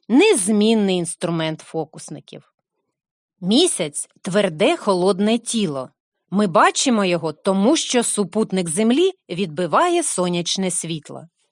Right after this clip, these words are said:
Місячна доріжка виникає завдяки відбиванню світла від хвиляк на поверхні води.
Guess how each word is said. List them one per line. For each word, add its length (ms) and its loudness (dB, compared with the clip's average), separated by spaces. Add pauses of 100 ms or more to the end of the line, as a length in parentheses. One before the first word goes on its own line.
(380)
Місячна 600 -2
доріжка 680 0 (320)
виникає 560 2
завдяки 480 2
відбиванню 640 2
світла 600 -4
від 240 -4
хвиляк 640 -2
на 140 -4
поверхні 600 -2
води. 420 -4